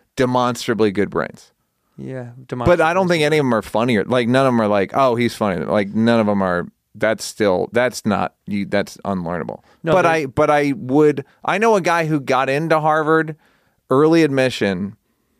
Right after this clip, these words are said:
Speaker 1: and told me, "And I never worked hard at school again." 'Cause he knew, "I got into Harvard.
Speaker 2: It's over.
Speaker 1: I don't need to, no one's gonna ask where I graduated in Harvard.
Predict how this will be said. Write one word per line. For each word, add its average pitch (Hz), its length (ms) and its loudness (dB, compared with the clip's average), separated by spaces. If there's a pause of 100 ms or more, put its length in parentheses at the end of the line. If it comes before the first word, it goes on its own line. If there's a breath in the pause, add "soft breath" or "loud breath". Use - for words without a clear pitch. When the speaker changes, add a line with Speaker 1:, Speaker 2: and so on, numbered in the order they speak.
(340)
Speaker 1:
and 120 180 0
told 127 260 0
me, 123 180 0
"And 117 160 0
I 113 120 0
never 117 480 0
worked 107 300 -2
hard 104 240 -2
at - 100 -8
school 98 320 -4
again." 82 320 -6 (560)
'Cause 135 200 0
he 127 120 0
knew, 123 500 2 (320)
"I 117 120 -2
got 139 180 0
into 104 140 0
Harvard. 101 500 -2
Speaker 2:
It's 139 160 -12
over. 131 300 -4 (320)
Speaker 1:
I 123 140 0
don't 123 220 0
need 117 260 2
to, 95 220 -2 (120)
no 131 180 2
one's 143 260 2
gonna 120 180 0
ask 113 380 -2
where 101 400 0
I 87 120 0
graduated 95 520 -2
in 76 120 -6
Harvard. 104 380 -6